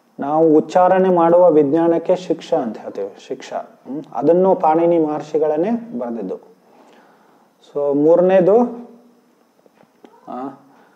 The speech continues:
ಆ, ಚ-, ನಿರುಕ್ತ ಅಂತ ಹೇಳಿ. ನಿರುಕ್ತ ಅಂದ್ರೆ ಯಸ್ಕ ಮುನಿಗಳು ಈ ನಿರುಕ್ತ ನಿಘಂಟು,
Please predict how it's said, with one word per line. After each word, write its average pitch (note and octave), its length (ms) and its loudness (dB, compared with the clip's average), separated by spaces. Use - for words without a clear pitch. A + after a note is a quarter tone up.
ಆ, B2+ 280 -12
ಚ-, - 380 -14
ನಿರುಕ್ತ E3+ 380 2
ಅಂತ C3+ 220 -2
ಹೇಳಿ. A2+ 380 -10
ನಿರುಕ್ತ E3 320 2
ಅಂದ್ರೆ F3 340 4
ಯಸ್ಕ D3 280 -2
ಮುನಿಗಳು F3 760 2
ಈ D#3+ 140 0
ನಿರುಕ್ತ D#3 440 0
ನಿಘಂಟು, D3 840 0